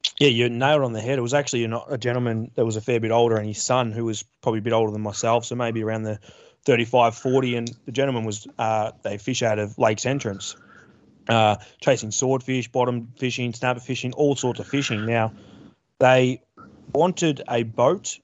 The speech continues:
that suited and catered them as well as the old man. So what I mean by that is they didn't want a boat that had a massive,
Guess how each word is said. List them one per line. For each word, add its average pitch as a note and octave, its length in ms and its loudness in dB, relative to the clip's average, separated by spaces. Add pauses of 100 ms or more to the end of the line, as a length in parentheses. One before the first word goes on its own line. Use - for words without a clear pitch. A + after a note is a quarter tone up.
(600)
that A#2+ 360 0
suited C3 720 -4
and A2 140 -8
catered A#2+ 580 -2
them B2+ 300 -4 (100)
as A#2 140 0
well A#2 200 4
as G#2+ 100 -4
the A#2 100 0
old A2 180 2
man. G#2+ 280 -4 (380)
So B2 160 2
what C#3+ 120 6
I C#3+ 60 6
mean B2 220 2
by A2 160 4
that A#2+ 400 2
is A#2 400 0 (560)
they C3+ 160 2
didn't D3+ 240 -2
want D3 160 2
a B2+ 40 0
boat B2+ 520 0
that B2+ 200 0
had C3 160 0
a A#2+ 60 0
massive, B2+ 560 -2